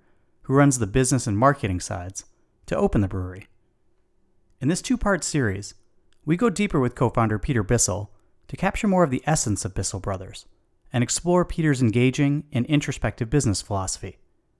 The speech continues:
If Pete's name is familiar, it's because we spoke with him a few months back in episode eight to learn about what Bissell Brothers was doing to survive the pandemic. The interview is a good one,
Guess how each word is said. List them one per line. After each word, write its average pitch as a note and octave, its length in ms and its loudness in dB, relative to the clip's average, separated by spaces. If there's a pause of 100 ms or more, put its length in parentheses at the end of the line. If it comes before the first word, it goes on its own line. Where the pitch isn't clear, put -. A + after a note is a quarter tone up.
(600)
If C3 100 -8
Pete's C4+ 280 2
name G#3 200 4
is B2+ 80 0
familiar, A#2 480 0 (460)
it's - 160 -8
because A#3 280 -2
we A#3 40 0
spoke F#3 280 0
with - 80 -4
him C3+ 100 4
a - 60 2
few D#3 160 2
months B2 240 4
back A#2+ 280 2
in G#2 60 -2
episode G#2 380 -2
eight B2 320 -2 (500)
to - 80 -4
learn D#3+ 160 6
about E3 220 2
what C3 200 0
Bissell F3+ 220 0
Brothers G#2 380 0
was G2 120 -4
doing B2 280 2
to G2 40 -4
survive G2+ 360 -2
the - 80 -12
pandemic. A#2 580 0 (920)
The E3 80 2
interview A#3+ 260 2
is G#3 80 -2
a G3+ 60 -4
good G3 140 4
one, F#2 240 -4